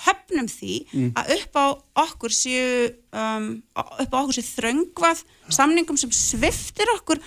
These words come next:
Speaker 1: meira að segja því að þetta svokallaða, he-, kostnaðarmat samtaka atvinnulífsins nýtist að fullu.
Speaker 2: Mm.
Speaker 1: Hvers konar bull er þetta eiginlega? Hvernig getur fólk varið þetta?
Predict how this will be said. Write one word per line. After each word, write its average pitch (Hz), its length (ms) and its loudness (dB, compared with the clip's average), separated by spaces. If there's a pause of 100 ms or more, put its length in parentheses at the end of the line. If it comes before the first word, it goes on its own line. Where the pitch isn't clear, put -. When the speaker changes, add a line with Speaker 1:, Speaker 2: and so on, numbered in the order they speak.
Speaker 1:
meira 294 460 4
að - 80 0
segja 339 160 2
því 392 380 -4 (240)
að 349 280 2 (120)
þetta 294 580 -2 (320)
svokallaða, 294 840 -4 (180)
he-, - 280 -4
kostnaðarmat 320 680 0
samtaka 330 640 0 (100)
atvinnulífsins 330 480 0
nýtist 311 440 0
að 294 120 2
fullu. 120 260 2
Speaker 2:
Mm. - 220 -20
Speaker 1:
Hvers 320 240 -2
konar 320 240 -2
bull 392 160 -4 (160)
er - 160 -2
þetta - 400 -6
eiginlega? - 480 -2 (220)
Hvernig 339 440 -2
getur 339 460 -4
fólk - 320 -4
varið 285 480 0
þetta? - 240 -18